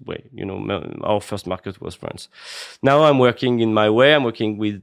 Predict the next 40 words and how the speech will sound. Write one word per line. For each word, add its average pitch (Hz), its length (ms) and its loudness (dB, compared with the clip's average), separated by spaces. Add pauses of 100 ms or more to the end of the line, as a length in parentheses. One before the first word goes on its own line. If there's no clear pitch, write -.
(340)
North - 380 -4
America, 104 440 2
and 120 160 4
I'm 101 140 2
coming 98 420 -2
two 113 240 -4
times 101 320 0
a 95 60 0
year, 110 360 2
and - 340 0
I'm 92 140 -2
trying 101 300 -2
to 98 100 -8
visit 98 420 -2
most, 80 320 -4
as 95 160 -2
most, 104 360 0 (440)
as 107 180 -2
much 107 200 0
as 104 100 4
I 95 120 4
can 104 360 -2
the 95 300 -4
customer, 107 360 -4
and 110 120 2
that, 107 220 0 (180)
that 123 340 0 (100)
helped 117 280 2
me 117 240 4
to - 140 -10
pass 101 280 -2
through, 123 220 -2
because 101 340 -2 (340)
you 123 140 2
look 120 180 2 (140)
for 113 220 0
people 110 380 0
who, 104 160 -4 (320)
who 101 540 -4
appreciate, 120 720 -2